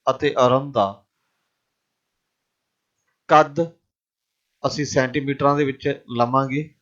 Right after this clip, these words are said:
ਮਾਪਾਂਗੇ ਤੇ ਉਹਨਾਂ ਦੇ ਹੇਠਾਂ ਲਿਖ ਦਿਆਂਗੇ। ਤੇ ਵੱਧਦੇ ਕ੍ਰਮ ਤੋਂ ਭਾਵ ਹੈ, ਪਿਆਰੇ ਬੱਚਿਓ, ਛੋਟੇ ਤੋਂ ਲੈ ਕੇ ਵੱਡੇ ਵੱਲ ਜਾਣਾ, ਭਾਵ ਛੋਟੀ ਤੋਂ ਛੋਟੀ ਚੀਜ਼ ਤੋਂ ਲੈ ਕੇ ਵੱਡੀ ਤੋਂ ਵੱਡੀ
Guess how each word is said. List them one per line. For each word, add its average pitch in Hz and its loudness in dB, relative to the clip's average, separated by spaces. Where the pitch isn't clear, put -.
ਮਾਪਾਂਗੇ 131 -2
ਤੇ 120 -4
ਉਹਨਾਂ 123 0
ਦੇ 147 2
ਹੇਠਾਂ 135 -2
ਲਿਖ 113 -8
ਦਿਆਂਗੇ। 127 -6
ਤੇ 139 4
ਵੱਧਦੇ 151 6
ਕ੍ਰਮ 180 2
ਤੋਂ 180 0
ਭਾਵ 175 6
ਹੈ, 160 6
ਪਿਆਰੇ 156 2
ਬੱਚਿਓ, 160 -2
ਛੋਟੇ 202 0
ਤੋਂ 170 -2
ਲੈ 131 4
ਕੇ 139 -8
ਵੱਡੇ 139 -2
ਵੱਲ 127 -6
ਜਾਣਾ, 87 -12
ਭਾਵ 147 0
ਛੋਟੀ 143 -8
ਤੋਂ 175 -8
ਛੋਟੀ 135 -12
ਚੀਜ਼ 131 -12
ਤੋਂ 143 -6
ਲੈ 117 -4
ਕੇ 113 -12
ਵੱਡੀ 139 -2
ਤੋਂ 170 -4
ਵੱਡੀ 143 -6